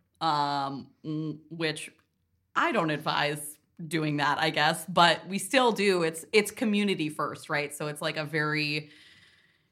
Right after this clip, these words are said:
community-driven business. Um, but having someone who is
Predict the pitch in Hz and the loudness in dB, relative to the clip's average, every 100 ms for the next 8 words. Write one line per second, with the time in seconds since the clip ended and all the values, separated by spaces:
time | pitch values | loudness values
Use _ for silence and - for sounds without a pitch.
0 | _ - 202 180 175 156 151 147 143 147 | _ 2 4 4 2 0 -2 -2 -4 -2
1 | 151 143 139 143 139 143 160 190 214 - | -2 -2 -2 -2 -4 -4 -2 -2 -2 -10
2 | - - 165 156 151 151 151 151 151 160 | -16 0 4 4 4 2 0 -4 -6 -8
3 | 156 _ _ _ _ _ _ _ _ - | -14 _ _ _ _ _ _ _ _ -14
4 | 170 180 185 170 175 165 165 151 151 156 | 0 0 6 6 6 2 0 0 -2 0
5 | 160 - 151 147 151 - | -2 -2 -4 -4 -10 -16